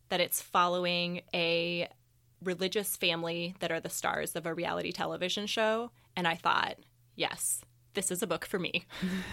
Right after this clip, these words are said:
<laughs> I will say it focuses on the dark side,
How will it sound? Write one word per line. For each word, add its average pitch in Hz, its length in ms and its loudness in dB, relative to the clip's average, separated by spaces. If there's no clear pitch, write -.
<laughs> 269 80 2
I 208 80 6
will 220 160 4
say 330 160 0
it 339 100 0
focuses 220 440 -2
on 160 120 2
the 160 80 -2
dark - 300 -2
side, - 420 0